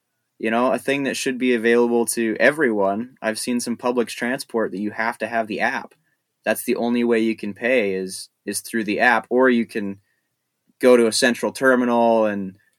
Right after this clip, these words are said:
and post pay for the rides you've been on and prepay for all the other rides you wanna do. Um, but that's just, it, it doesn't really work.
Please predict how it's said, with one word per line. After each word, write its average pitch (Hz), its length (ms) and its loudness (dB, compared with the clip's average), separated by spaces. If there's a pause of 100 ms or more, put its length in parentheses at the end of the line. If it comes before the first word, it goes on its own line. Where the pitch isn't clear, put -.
(280)
and - 140 -18
post 143 400 2
pay 123 260 4
for 117 200 -4
the 110 100 -2
rides 113 320 2
you've 101 160 -10
been 156 220 4
on 135 500 4 (500)
and 98 200 -10
prepay 139 540 2
for 123 160 -2
all 117 100 2
the 107 80 0
other 135 200 2
rides 123 300 2
you 120 100 -2
wanna 117 240 0
do. 110 520 0 (460)
Um, 107 220 -4
but 113 80 -4
that's 120 220 -2
just, - 240 -8
it, - 180 -4 (100)
it - 140 -6
doesn't 110 380 0
really 101 320 -4
work. 82 400 -10